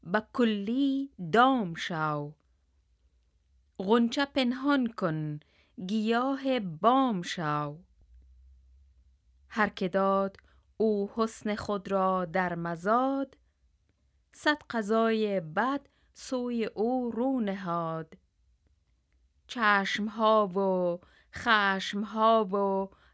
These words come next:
رشکها، بر سرش ریزد چو آب از مشکها. دشمنان او را ز غیرت می درند، دوستان هم روزگارش می برند.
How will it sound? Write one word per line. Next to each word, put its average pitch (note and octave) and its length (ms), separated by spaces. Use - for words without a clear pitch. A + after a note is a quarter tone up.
رشکها، A3 1200
بر A#3 180
سرش A#3+ 580
ریزد G#3+ 640
چو - 300
آب A3+ 580
از G3+ 300
مشکها. F#3+ 1300
دشمنان F#3+ 800
او A3 280
را G3+ 260
ز F3 120
غیرت G#3 640
می E3 240
درند، D3+ 760
دوستان A#3+ 680
هم A3+ 400
روزگارش G#3+ 1120
می F3+ 200
برند. D#3 760